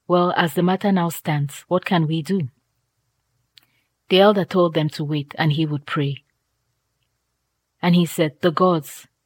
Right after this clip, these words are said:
ancestors, guardians, deities say we should perform.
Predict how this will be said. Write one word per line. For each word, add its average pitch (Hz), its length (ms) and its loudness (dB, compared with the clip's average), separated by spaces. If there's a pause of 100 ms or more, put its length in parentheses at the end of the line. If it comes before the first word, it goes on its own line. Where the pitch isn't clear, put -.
(180)
ancestors, 160 880 -2 (680)
guardians, 180 840 2 (840)
deities 208 500 0
say 165 300 -2
we 160 120 -2
should 151 240 -6
perform. 151 600 -4